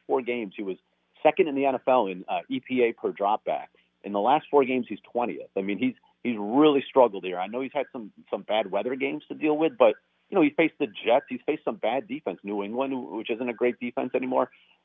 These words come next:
So I, I think Seattle with Jamal Adams back, they get Carlos Dunlap in the lineup. I think they are the right side here. I think they'll be able to score essentially where they want to against this Buffalo defense.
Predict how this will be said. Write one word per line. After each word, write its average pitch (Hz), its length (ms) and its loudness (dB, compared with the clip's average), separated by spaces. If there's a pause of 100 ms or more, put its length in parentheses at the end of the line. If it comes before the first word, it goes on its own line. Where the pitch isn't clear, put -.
So 151 300 6
I, 101 240 2
I 165 40 4
think - 240 2
Seattle 151 420 6
with 104 180 -4
Jamal 110 320 0
Adams 139 420 -4
back, 151 280 0 (140)
they 110 100 -2
get 101 180 -6
Carlos 117 320 0 (120)
Dunlap 135 460 -2
in 143 60 -6
the 139 60 -4
lineup. 139 360 -2 (100)
I 139 120 -2
think 113 280 -8
they 113 200 2
are 104 340 4
the 95 80 -2
right 92 220 -2 (100)
side 92 240 -4
here. 92 160 -6
I 90 60 -4
think - 160 -8
they'll 95 100 2
be 92 100 -4
able 85 200 -2
to - 100 -20
score 95 380 6 (100)
essentially - 420 0 (140)
where 92 120 -4
they 87 100 -4
want 85 260 -2
to 87 100 -4
against 80 240 -8
this 80 140 -10
Buffalo 87 300 2
defense. - 400 -2